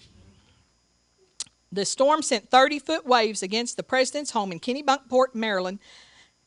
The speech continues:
Was it Maryland? Maine. M E. <laughs> I'm like, I couldn't tell what M E was. Okay. And, into, and inflicted serious damage. And also, he lost the election, uh,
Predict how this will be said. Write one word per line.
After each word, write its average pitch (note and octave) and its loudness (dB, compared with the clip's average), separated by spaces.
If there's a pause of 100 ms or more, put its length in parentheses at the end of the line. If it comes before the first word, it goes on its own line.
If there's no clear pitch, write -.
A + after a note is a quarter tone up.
(140)
Was G3 -10
it G#3+ -14
Maryland? C#4 -12 (680)
Maine. G3 2
M B3+ 4
E. A#3+ 0
<laughs> - -6
I'm B3 -4
like, E3+ -4 (580)
I A3 -2
couldn't G#3+ -4
tell F#3+ -4
what D#3+ -4
M F#3 -6
E F3+ -8
was. D#3+ -6
Okay. A3+ 0 (240)
And, A#3 4
into, D#4 -2 (280)
and A3+ 0
inflicted C#4+ 0 (200)
serious C#4 -4 (200)
damage. F#3 -4 (400)
And G3 -4
also, G#3+ 0
he G3 -8
lost F#3+ -8
the F3+ -12
election, D#3+ -16 (1080)
uh, E3 -2